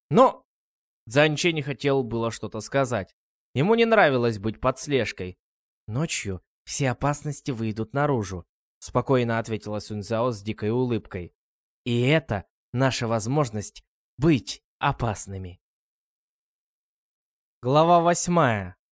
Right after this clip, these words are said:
Наёмники из Хуэйчжун. Отель «Тюльпан» был расположен на границе между внутренним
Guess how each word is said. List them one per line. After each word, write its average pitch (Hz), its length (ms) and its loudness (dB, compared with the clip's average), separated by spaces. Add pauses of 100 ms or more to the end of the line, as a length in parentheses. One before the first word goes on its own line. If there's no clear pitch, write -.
(140)
Наёмники 139 800 2
из - 460 -4 (140)
Хуэйчжун. 104 960 0 (400)
Отель 214 360 4
«Тюльпан» 202 560 2
был 151 200 4
расположен 135 600 0
на 131 100 -2
границе 139 540 -2
между 113 500 -2 (160)
внутренним 165 680 0